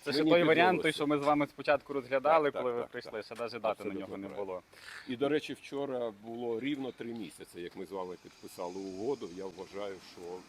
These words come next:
Speaker 2: для такої, е, операції це дуже швидко. Я, ну,
Speaker 1: Так.
Speaker 2: я задоволений.
Speaker 1: Дякую за відгук. Це пройдемося по машинці. Це в нас є Volvo X C шістдесят, е, Т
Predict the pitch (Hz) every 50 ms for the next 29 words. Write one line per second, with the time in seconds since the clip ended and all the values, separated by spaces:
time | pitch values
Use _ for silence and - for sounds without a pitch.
0 | 104 98 85 95 98 87 101 - - 104 104 104 101 - - - - - - -
1 | - - - - - - - - - - - - 127 107 95 92 90 110 110 107
2 | - 101 101 107 101 - - 95 - 107 - - 117 90 - - - - - -
3 | - 65 - - - - - - - - - - - - 87 95 101 82 85 -
4 | 131 123 98 - - - - - - - - - - - - - - - - -
5 | - - - - - - - 104 135 127 110 - 113 - 78 69 71 64 - -
6 | - - - 120 120 - - 113 107 95 110 110 127 135 131 127 104 - - -
7 | - - - - - - 107 - - 110 110 113 110 - 110 - 104 107 107 -
8 | - 127 131 123 - 117 113 110 - - - 104 104 104 104 98 104 104 104 -
9 | - 104 110 104 95 117 120 107 95 104 107 107 - - - 117 104 - - 117
10 | 101 98 107 113 - 139 147 160 156 - - - - - - - - - - 110
11 | 110 107 - - 110